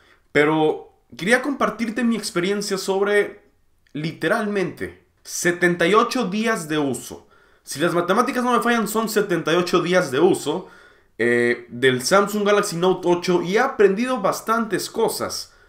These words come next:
Porque, te voy a decir algo, este no es un teléfono simple, es un teléfono bastante complejo que definitivamente te da más de lo que ocupas.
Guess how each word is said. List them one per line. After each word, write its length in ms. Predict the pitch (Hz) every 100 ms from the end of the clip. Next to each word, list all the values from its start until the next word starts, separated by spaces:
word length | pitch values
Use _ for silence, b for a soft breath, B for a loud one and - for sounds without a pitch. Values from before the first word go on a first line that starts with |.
| b b _
Porque, 680 | 139 156 135 143 151 147 -
te 80 | 202
voy 80 | 254
a 60 |
decir 180 | 240 175
algo, 280 | 147 139 -
este 240 | 240 - 277
no 80 |
es 80 | 269
un 80 | 240
teléfono 560 | 240 233 233 226 214 185
simple, 400 | - 190 139 151
es 100 | 202
un 80 |
teléfono 320 | 196 196 196 175
bastante 300 | 151 180 175
complejo 640 | 156 185 180 190 208 B B B -
que 380 | 151 156 - 143
definitivamente 840 | 147 170 175 247 262 277 240 254
te 120 | -
da 160 | 196 220
más 400 | 220 233 226 170
de 80 | 175
lo 180 | 165
que 100 | -
ocupas. 600 | 139 214 208 110 - -